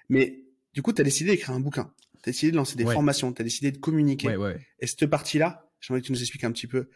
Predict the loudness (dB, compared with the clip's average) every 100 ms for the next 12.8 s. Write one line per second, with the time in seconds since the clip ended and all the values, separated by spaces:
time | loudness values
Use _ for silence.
0 | _ -6 -2 0 2 0 0 0 -4 -14
1 | -14 -12 -4 0 0 0 0 0 0 2
2 | 4 2 -2 -10 0 0 0 0 2 4
3 | 6 4 2 0 0 2 0 0 0 0
4 | -4 _ _ -10 -4 2 2 2 0 0
5 | -4 -4 -6 -6 -8 -10 _ _ _ _
6 | _ _ _ _ _ -12 -2 0 0 -4
7 | -4 0 0 -2 -6 -6 -6 -4 -6 -8
8 | -12 -16 _ _ _ _ _ _ _ _
9 | _ -6 0 0 0 -4 -8 _ _ _
10 | _ _ _ _ _ _ _ -20 -20 _
11 | -2 0 0 -2 -2 -4 -6 -4 -4 -6
12 | -10 -10 -8 -8 -8 -10 -10